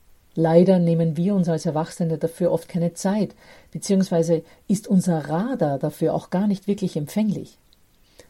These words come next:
Das liegt größtenteils in der Evolution begründet, denn der Mensch muss wie jedes andere Lebewesen auch seine Antennen so eingestellt haben,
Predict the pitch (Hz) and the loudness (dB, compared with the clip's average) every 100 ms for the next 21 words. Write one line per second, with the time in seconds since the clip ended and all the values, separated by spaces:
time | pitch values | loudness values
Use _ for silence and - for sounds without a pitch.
0 | _ _ 165 165 170 165 - 160 190 262 | _ _ -2 -2 -4 -8 -8 0 0 0
1 | - 180 160 151 165 165 165 165 165 160 | -2 0 0 -2 -2 0 0 0 -2 -2
2 | - 190 240 175 - 139 127 123 - _ | 0 2 2 0 -2 -6 -6 -10 -16 _
3 | 156 147 156 156 160 208 214 - - - | -4 0 0 2 2 2 -2 -12 -12 0
4 | 175 233 - 170 147 208 240 247 190 190 | 2 2 0 -4 -2 -4 -4 -4 0 0
5 | 185 175 170 165 165 160 - 151 196 - | 0 0 -2 -2 -4 -4 -4 -2 -2 -2
6 | 185 170 160 165 - 156 151 - 240 285 | -2 -2 -2 -2 -2 -2 -4 -4 0 2
7 | 170 170 165 - 160 147 151 143 175 | 2 2 0 -2 -2 -2 -4 -4 -4